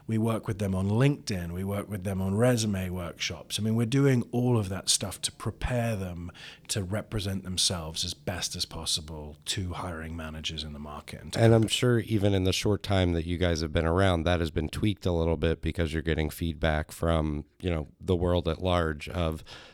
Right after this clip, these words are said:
Speaker 2: this could be, you know, a little better, basically.
Speaker 1: Uh, absolutely. I mean, I, you know, I say to my team at Tech Elevator, there are no sacred cows in this business. Nothing is, nothing is unquestionable.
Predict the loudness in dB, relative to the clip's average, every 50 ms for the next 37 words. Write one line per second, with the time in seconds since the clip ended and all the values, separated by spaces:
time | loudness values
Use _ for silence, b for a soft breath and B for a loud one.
0 | B B 0 2 2 2 2 0 0 0 0 0 -2 0 -2 -4 -6 -8 -6 -4
1 | -2 -2 -2 -4 -6 -6 -4 -2 0 0 0 -2 -2 -2 -2 -2 -2 -2 -6 -8
2 | -10 -16 -18 _ _ _ _ -2 0 0 0 -2 -6 -8 -8 -6 -8 -8 -8 -14
3 | -16 -18 -18 -16 -14 -14 -6 -2 -2 0 2 2 2 2 4 4 4 4 4 2
4 | 2 2 4 4 4 4 2 0 0 0 0 2 2 2 2 2 2 2 2 0
5 | 0 0 2 2 2 2 2 2 0 -2 -2 -2 -2 -2 -2 -2 -2 -2 -2 -4
6 | -4 -2 -2 -2 0 0 0 0 0 -2 -2 -4 -6 -8 -8 -6 -8 -8 -8 -8
7 | -8 -8 -6 -8 -8 B B B B B B B B B -4 -2 -2 -2 -2 -2
8 | -2 -2 -2 -4 -4 -2 -2 -2 -2 0 -2 -2 -2 0 2 2 2 4 4 4
9 | 4 4 2 2 2 -2 -2 0 0 0 0 0 0 0 0 0 -2 -4 B B
10 | B B B -4 -4 -2 0 2 2 4 4 4 4 4 4 4 4 4 4 4
11 | 4 2 0 -2